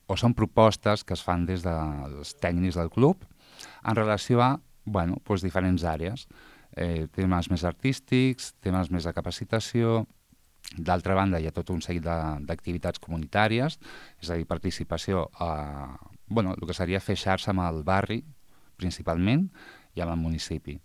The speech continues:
i, o amb altres municipis. I d'altra banda, hi ha activitats autogestionades, no?, que una mica, eh, s'acompanya a les persones perquè, bueno, doncs, tot allò que es proposa, no?, des dels tècnics,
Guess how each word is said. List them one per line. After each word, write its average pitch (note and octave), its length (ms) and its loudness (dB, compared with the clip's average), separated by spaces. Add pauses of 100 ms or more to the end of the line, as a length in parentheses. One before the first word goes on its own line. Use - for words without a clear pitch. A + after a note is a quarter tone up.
(320)
i, G#2 120 -2 (100)
o G#2+ 220 0
amb F#2 180 0
altres E2 260 -4
municipis. D2+ 640 -4 (800)
I G#2 80 0
d'altra G2 300 4
banda, G#2 160 4
hi G#2 80 4
ha F#2+ 80 4
activitats F#2+ 480 0 (120)
autogestionades, G2 1040 0 (340)
no?, F2+ 180 -2
que F#2 100 -8
una E2+ 160 -2
mica, E2 220 -2 (160)
eh, C#2+ 360 -6
s'acompanya E2 520 -4
a E2+ 40 -2
les E2 60 -8
persones F#2 400 0
perquè, D#2+ 380 -4 (440)
bueno, G2 400 2
doncs, F2 220 -4
tot - 180 -4
allò G2 300 2
que - 100 -4
es E2 100 -6
proposa, F#2 720 2
no?, E2+ 200 -4 (100)
des D#2+ 240 -4
dels D2 400 -8
tècnics, G2+ 500 2